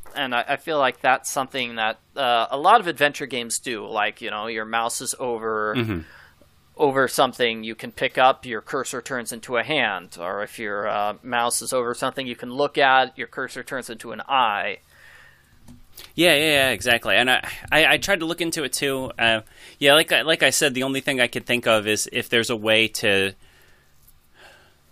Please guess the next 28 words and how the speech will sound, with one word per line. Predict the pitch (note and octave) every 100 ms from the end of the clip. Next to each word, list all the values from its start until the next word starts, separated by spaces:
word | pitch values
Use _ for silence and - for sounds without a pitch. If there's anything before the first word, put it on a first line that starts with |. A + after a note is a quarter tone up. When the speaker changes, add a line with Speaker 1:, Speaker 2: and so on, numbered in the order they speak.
| -
Speaker 2:
to, | - A#2
to | F#2 A#2
change | - - C3+ A#2+
it | A#2
based | B2 -
on | A#2
a | G#2+
variable. | A2+ A2+ A2 G#2 G#2+
So, | - G#2+
like, | G2+ G2+
when | A2+
you | G#2+
hover | G2+ A2+ G#2+
over | A2 G2+ G2+
a |
certain | - A#2 -
part | A#2 A2
of | G2+
the |
screen, | G2 - A2 A2 G2
it | F#2+ -
triggers | - G#2+ G#2 G2
a | F#2+
variable | G2+ G2 G2+ F#2 F#2+
that | F#2
changes | - A2+ G#2 G2+ F#2
the | G#2
cursor. | - B2 A2+ - F#2